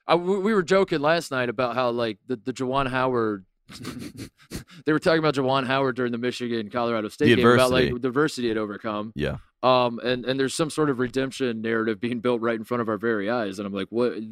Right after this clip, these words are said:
Speaker 1: The guy,
Speaker 2: <laughs>
Speaker 1: the guy struck a man. Like, it's not <laughs>
Speaker 2: Yes.
Speaker 1: <laughs> he
Speaker 2: The,
Speaker 1: brought
Speaker 2: uh,
Speaker 1: the,
Speaker 2: I
Speaker 1: he
Speaker 2: haven't
Speaker 1: brought
Speaker 2: called
Speaker 1: all of this upon
Speaker 2: yeah,
Speaker 1: himself.
Speaker 2: I haven't called that adversity.
Speaker 1: Um, I actually think that Penny Hardaway has the compelling
Speaker 2: Yeah.
Speaker 1: redemption arc
Speaker 2: Of course.
Speaker 1: of, of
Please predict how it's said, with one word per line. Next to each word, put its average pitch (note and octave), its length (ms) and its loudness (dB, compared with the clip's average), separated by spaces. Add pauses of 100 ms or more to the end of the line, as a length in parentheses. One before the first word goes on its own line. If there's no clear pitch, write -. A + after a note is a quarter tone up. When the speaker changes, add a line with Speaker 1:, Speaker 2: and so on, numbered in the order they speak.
(140)
Speaker 1:
The B2 80 0
guy, B2 300 2
Speaker 2:
<laughs> - 60 -14
Speaker 1:
the C3+ 60 -4
guy D3 140 4
struck - 320 0
a C3+ 40 -4
man. G2+ 280 -8
Like, A2+ 160 -4
it's - 140 -8
not D3 300 -4 (200)
<laughs> - 120 -20
Speaker 2:
Yes. C#2+ 480 -4
Speaker 1:
<laughs> - 80 -20
he G#3 100 -8
Speaker 2:
The, - 580 0
Speaker 1:
brought F3+ 160 6
Speaker 2:
uh, - 20 0
Speaker 1:
the, E3 100 0
Speaker 2:
I B2+ 140 8
Speaker 1:
he D#3 60 10
Speaker 2:
haven't D#3+ 140 4
Speaker 1:
brought F#3+ 120 8
Speaker 2:
called F3+ 140 8
Speaker 1:
all G#3 100 6
of F#3+ 80 0
this F3+ 140 0
upon D#3 240 -2
Speaker 2:
yeah, C#3 60 -2
Speaker 1:
himself. D3 300 0
Speaker 2:
I E2+ 60 -4
haven't A2 220 -2
called F#2+ 160 0
that E2 120 -2
adversity. D2 300 -2
Speaker 1:
Um, D3 420 0 (200)
I E3 100 6
actually G3+ 280 0
think F3 360 -6
that - 160 -4
Penny F3 220 -6
Hardaway C#3+ 460 2
has A#2+ 180 -2
the A2+ 100 -10
compelling A#2+ 800 -4
Speaker 2:
Yeah. C3+ 240 4
Speaker 1:
redemption D3 420 -2
arc G2+ 300 -10 (100)
Speaker 2:
Of G#2 160 0
course. - 560 0 (100)
Speaker 1:
of, C3+ 380 0
of C3 320 2